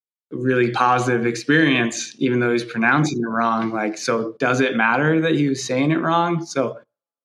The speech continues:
it's really just about whatever the person is carrying.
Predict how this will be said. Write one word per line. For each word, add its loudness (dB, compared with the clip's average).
it's 0
really 2
just 0
about 0
whatever 0
the -2
person -2
is -4
carrying. -2